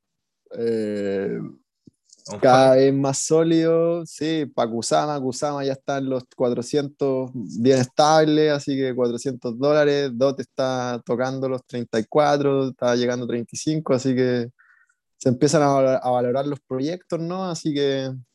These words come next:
Speaker 1: súper feliz por eso.
Speaker 2: Igual
Speaker 1: Una
Speaker 2: hay
Speaker 1: buena
Speaker 2: varios
Speaker 1: noticia
Speaker 2: proyectos
Speaker 1: también hoy
Speaker 2: también
Speaker 1: día.
Speaker 2: que le ha ido bien,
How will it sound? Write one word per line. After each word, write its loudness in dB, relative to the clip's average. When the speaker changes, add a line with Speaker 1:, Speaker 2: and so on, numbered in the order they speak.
Speaker 1:
súper -2
feliz 0
por 2
eso. -4
Speaker 2:
Igual 2
Speaker 1:
Una 6
Speaker 2:
hay 4
Speaker 1:
buena 2
Speaker 2:
varios 2
Speaker 1:
noticia 2
Speaker 2:
proyectos -2
Speaker 1:
también 2
hoy 2
Speaker 2:
también 0
Speaker 1:
día. -2
Speaker 2:
que -4
le -4
ha -4
ido -2
bien, -10